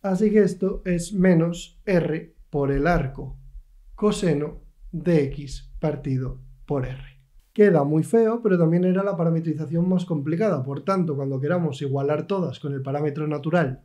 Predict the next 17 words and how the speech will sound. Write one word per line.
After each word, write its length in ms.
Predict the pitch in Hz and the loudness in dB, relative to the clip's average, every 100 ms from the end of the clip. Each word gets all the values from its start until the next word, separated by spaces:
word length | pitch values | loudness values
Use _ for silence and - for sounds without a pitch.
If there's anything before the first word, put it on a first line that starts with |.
| - | -4
S, 460 | 226 214 208 - - _ _ 175 | -4 -2 -4 -4 -16 _ _ 2
va 80 | 175 | 4
a 40 | |
ser 240 | 180 185 | 4 2
la 80 | 196 | 0
que 80 | 180 | 0
más 240 | 156 135 | 0 0
va 60 | 143 | -2
a 20 | |
sufrir. 520 | 131 147 202 147 - - _ - | -4 -4 0 0 -2 -18 _ -2
Y 80 | |
ahora 320 | 254 240 254 226 | 0 0 -2 -2
vámonos 400 | 185 190 190 180 | -2 0 0 0
ya 140 | 190 | 0
directamente 760 | 190 175 170 180 165 170 185 - | 0 -2 0 2 2 2 -4 -2
a 100 | 165 | -4
sustituir. 600 | - 135 - 135 131 - | -4 -8 -6 -4 -4 -6